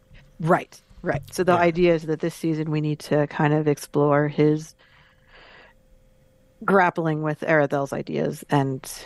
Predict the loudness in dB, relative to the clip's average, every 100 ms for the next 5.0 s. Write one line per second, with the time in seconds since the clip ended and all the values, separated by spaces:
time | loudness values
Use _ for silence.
0 | -20 _ _ -2 0 2 2 0 0 0
1 | 0 -6 -4 -4 -2 -4 -2 -2 -4 _
2 | -20 -20 _ _ _ 0 2 -2 -6 -10
3 | -20 -20 -10 0 0 0 0 2 2 4
4 | 2 2 2 2 2 0 0 2 0 0